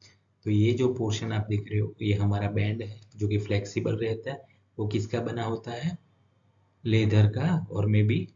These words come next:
flexible steel का, right। ये हमारा fulcrum है, तो एक joint यहाँ पे, एक यहाँ पे, राइट।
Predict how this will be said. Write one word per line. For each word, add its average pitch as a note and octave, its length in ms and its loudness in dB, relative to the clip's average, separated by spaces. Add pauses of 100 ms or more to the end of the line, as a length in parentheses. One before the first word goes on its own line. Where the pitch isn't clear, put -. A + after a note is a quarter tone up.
(180)
flexible G#2+ 440 -2
steel G2+ 420 2
का, - 220 -18 (480)
right। E3 220 -4 (840)
ये G#2+ 100 2
हमारा G#2 360 2
fulcrum G#2+ 520 -2
है, - 220 -10 (1400)
तो A2+ 40 2
एक G#2+ 240 2
joint A2+ 260 -2
यहाँ G#2+ 320 2
पे, A#2+ 160 -6 (140)
एक G#2+ 260 -2
यहाँ G2+ 300 -4
पे, - 140 -20 (400)
राइट। D#3 220 -2